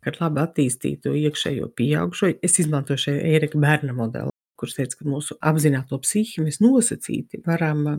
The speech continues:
trijās lielās daļās sadalīt ar tās vēlmēm, impulsiem un motīviem. Un uzvedībām tas ir iekšējais bērns, iekšējais pieaugušais, iekšējais vecāks. Vai superego vecāks varētu būt analoģiski.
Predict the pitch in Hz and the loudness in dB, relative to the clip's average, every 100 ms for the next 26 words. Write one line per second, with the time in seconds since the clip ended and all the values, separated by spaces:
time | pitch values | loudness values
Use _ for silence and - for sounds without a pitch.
0 | - - 175 - - - - 247 151 - | -6 -4 -2 -2 -4 -8 -4 -4 -2 -2
1 | 143 - - - _ - 151 143 127 - | -4 -4 -8 -12 _ -4 0 0 -2 -6
2 | - _ _ 123 - - 139 139 - - | -10 _ _ -8 -6 -6 -6 -6 -8 -4
3 | 139 147 160 147 143 139 151 156 160 151 | 0 2 2 0 0 0 0 -2 -2 -4
4 | 143 151 147 131 - 160 - 156 156 151 | -4 -2 -2 -4 -2 -2 2 2 4 4
5 | 156 156 147 151 - - 170 160 160 160 | 2 2 -2 -6 -14 -8 -4 -2 0 0
6 | 151 - 151 143 - 110 113 123 - 135 | 0 0 2 0 0 -4 -4 -6 -4 0
7 | 208 254 - - 143 - 92 - - 196 | 0 -2 -6 -12 -10 -6 -6 -6 -4 0
8 | 220 202 - 190 180 - - - 147 - | 0 0 -4 -4 -2 -4 -6 -6 -8 -10
9 | - - - - _ _ _ _ _ 160 | -10 -12 -12 -16 _ _ _ _ _ -4
10 | - 160 156 139 117 131 127 - 127 - | 0 0 0 -4 -6 -12 -16 -14 -16 -16
11 | - 139 - 113 117 156 135 95 - 76 | -18 -18 -10 -8 0 0 0 -2 -6 -4
12 | 131 - - | -4 -4 -8